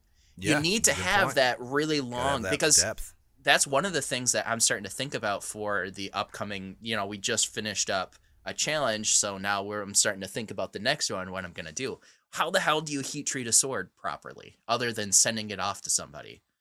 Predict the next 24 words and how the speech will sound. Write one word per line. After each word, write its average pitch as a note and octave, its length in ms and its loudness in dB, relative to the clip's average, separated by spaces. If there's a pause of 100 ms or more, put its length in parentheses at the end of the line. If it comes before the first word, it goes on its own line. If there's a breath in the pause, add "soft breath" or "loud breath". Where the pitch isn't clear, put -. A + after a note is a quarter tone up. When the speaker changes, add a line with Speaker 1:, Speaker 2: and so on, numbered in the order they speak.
(340)
Speaker 1:
Because, A#2 560 4 (120)
you B2+ 120 -8
know, G2 320 -2
h-, A2 60 -10 (260)
unless C3+ 480 6
you C3 120 -2
make A#2+ 360 -2
a - 40 -4
s-, - 320 2
like, A#2 280 0 (140)
you C3+ 140 -8
can't, G#3 400 -2
you C3+ 100 -6
can't F3 460 -4
put C#3 180 0
a G#2 80 0
whole B2+ 300 -4
entire G#2 320 -4
sword, B2+ 280 0
unless D#3+ 300 0
you've A#2 120 -6
got, G#2+ 200 0
like, F#2 160 -8
a, F2 160 -6